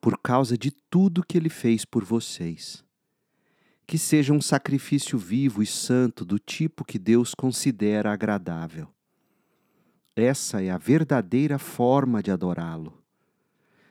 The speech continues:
Não imitem o comportamento e os costumes deste mundo, mas deixem que Deus os transforme por meio de uma mudança em seu modo de pensar,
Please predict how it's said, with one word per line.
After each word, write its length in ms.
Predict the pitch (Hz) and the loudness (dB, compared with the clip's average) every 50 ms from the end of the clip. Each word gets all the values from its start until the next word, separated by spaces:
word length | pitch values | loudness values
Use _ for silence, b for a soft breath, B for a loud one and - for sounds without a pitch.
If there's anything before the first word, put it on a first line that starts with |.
| _ _ _ - | _ _ _ -2
Não 260 | 110 120 147 175 190 | 2 2 4 6 6
imitem 640 | 175 139 120 123 139 175 185 - - - 110 101 | 4 4 4 4 4 4 2 2 2 2 2 2
o 80 | 98 90 | 2 0
comportamento 1160 | - - 120 117 117 - 117 120 120 - - 110 92 90 90 92 104 117 120 117 107 - - | 0 0 0 0 0 2 0 0 0 0 -2 -2 -2 0 0 0 0 0 0 -2 -2 -4 -6
e 60 | 87 95 | -6 -4
os 120 | 95 - | -4 -6
costumes 840 | - - - 101 - - - - - - 135 147 143 127 110 98 85 78 | -6 -6 -6 -6 -6 -8 -10 -8 -4 0 0 2 2 2 0 0 0 0
deste 380 | 82 98 92 - - - - | -2 -2 -2 -2 -4 -8 -6
mundo, 440 | 92 92 98 104 110 113 107 87 90 | -2 0 2 4 4 4 2 0 0
mas 520 | 92 95 98 104 110 110 - - - - b b b b b b b b b | 0 0 0 -2 -2 -4 -6 -10 -16 -18 b b b b b b b b b
deixem 460 | - 123 131 151 156 - - 151 147 | 4 4 4 4 4 0 -2 -4 -4
que 160 | - - 147 | -2 -2 -4
Deus 420 | 117 98 - 123 135 147 135 110 107 | -2 2 2 4 4 4 4 2 0
os 140 | 101 - | -4 -6
transforme 920 | - - 110 113 104 98 - - - - 117 117 123 135 127 127 131 131 | -4 -2 0 0 0 -2 -6 -8 -2 0 2 4 4 4 2 0 -2 -4
por 260 | 123 _ - 123 117 101 | -4 _ 2 2 2 2
meio 440 | 107 110 117 123 139 135 135 131 b b b b b b b | 2 0 0 2 2 2 0 0 b b b b b b b
de 100 | b 110 | b 0
uma 160 | 120 127 139 | 2 2 2
mudança 760 | 135 135 135 117 - - - 113 120 131 139 135 127 - - 101 | 4 4 4 2 2 0 0 2 4 4 4 2 0 -2 -4 -4
em 60 | 95 | -4
seu 260 | 92 - - 127 117 | -2 0 0 2 2
modo 420 | 110 110 110 110 120 127 123 110 107 | 2 4 4 4 4 4 4 2 0
de 120 | - 95 | -4 -4
pensar, 640 | - - 104 95 95 - - - - 85 - 151 - | -4 -2 -2 -2 -2 -4 -8 -8 -8 -10 -10 -10 -12